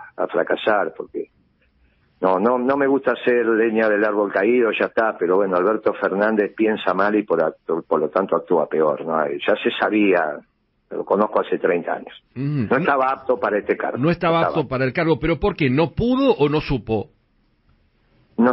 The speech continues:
Speaker 1: sabe, no sabe, no sabe. No
Speaker 2: Ajá.
Speaker 1: sabe, no está apto, no está apto. Es un problema de actitud intelectual. Piensa mal y actúa peor.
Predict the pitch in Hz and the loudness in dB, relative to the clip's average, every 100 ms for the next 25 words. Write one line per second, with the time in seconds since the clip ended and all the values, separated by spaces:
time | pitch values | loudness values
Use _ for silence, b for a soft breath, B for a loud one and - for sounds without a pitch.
0 | - 123 92 82 85 90 80 78 - - | 2 -2 -2 -6 -4 -2 -2 -6 -14 -12
1 | - - _ _ - 120 117 107 107 82 | -12 -16 _ _ -10 -6 0 0 0 -2
2 | 92 123 135 - 90 98 110 110 113 - | -2 -2 -2 -2 -2 0 -2 -2 -2 -4
3 | - 101 87 101 117 117 104 92 - 92 | -4 -4 0 2 2 2 0 -2 -4 -4
4 | 107 101 92 82 - 117 87 120 127 120 | -2 0 0 0 0 -2 0 0 0 0
5 | 107 117 131 101 - 104 95 110 131 | -2 0 0 0 0 0 2 0 0